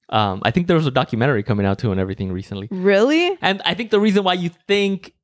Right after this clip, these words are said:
Speaker 1: he's kinda making a comeback is because Kanye has, like, put him on
Speaker 2: <laughs>
Speaker 1: shit.
Speaker 2: Yeah.
Speaker 1: <laughs> And it's just like, what? Yeah, that, that's weird.
Speaker 2: That's weird.
Speaker 1: Yeah.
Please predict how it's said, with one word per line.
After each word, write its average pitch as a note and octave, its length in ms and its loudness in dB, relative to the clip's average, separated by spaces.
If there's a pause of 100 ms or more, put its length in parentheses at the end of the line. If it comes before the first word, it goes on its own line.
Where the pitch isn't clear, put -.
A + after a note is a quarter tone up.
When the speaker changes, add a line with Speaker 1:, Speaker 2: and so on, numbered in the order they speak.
(260)
Speaker 1:
he's E3+ 540 -6
kinda D#3+ 260 -2
making D#3 240 -2
a B2+ 60 -4
comeback F3 320 0
is C3 80 -4
because B2+ 240 -4
Kanye C#3+ 420 -2
has, C3 180 -2
like, A2+ 140 -6
put - 160 2
him E3+ 140 -2
on E3 120 0
Speaker 2:
<laughs> - 20 -2
Speaker 1:
shit. C#4 380 2
Speaker 2:
Yeah. D#4 320 2
Speaker 1:
<laughs> - 340 0
And A#3 160 0
it's B3 100 -6
just E4 140 -6
like, G#3 140 2
what? C#4 360 2 (720)
Yeah, B2 460 2
that, B2+ 180 0
that's B2+ 200 -6
weird. F#2+ 280 -2
Speaker 2:
That's G#2+ 180 2
weird. F3 400 0
Speaker 1:
Yeah. F2 360 -2